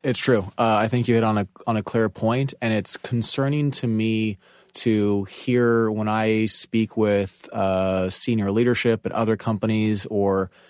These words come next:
go through interview processes myself where I'm at my own career, and I just spent a significant amount of time doing that, actually the last seven, the last six months, actually, going through an interview process myself. It's concerning to me. It's actually a red flag for me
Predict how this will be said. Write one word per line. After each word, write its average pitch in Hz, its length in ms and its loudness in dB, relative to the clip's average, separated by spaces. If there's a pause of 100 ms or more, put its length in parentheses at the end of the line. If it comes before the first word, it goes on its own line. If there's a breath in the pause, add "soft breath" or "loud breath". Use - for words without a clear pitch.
(260 soft breath)
go 117 180 4
through 113 220 0
interview 113 320 0
processes 104 560 -2
myself 98 680 0
where 104 120 0
I'm 101 80 0
at 95 120 -4
my 101 220 -2
own 95 100 -2
career, 104 460 0
and 107 140 -4
I 101 80 -2
just 101 260 -4
spent 104 420 -2
a 98 160 -4
significant 110 520 -4
amount 101 140 0
of 92 80 -8
time 101 340 -2
doing 107 180 0
that, 98 160 0
actually 98 300 -2
the 95 80 0
last 95 360 -4 (380 loud breath)
seven, 110 480 0
the 113 80 -6
last 113 240 0
six - 300 -4
months, 107 340 0
actually, 95 460 -4 (340 soft breath)
going 120 220 2
through 117 140 0
an 107 60 0
interview 104 240 -2
process 101 400 -4
myself. 101 720 0 (520)
It's - 340 2
concerning 131 760 0
to 110 140 -4
me. 135 160 2
It's 123 140 0
actually 156 260 2
a 131 60 2
red 113 280 0
flag 110 460 0
for 117 160 -4
me 117 380 -2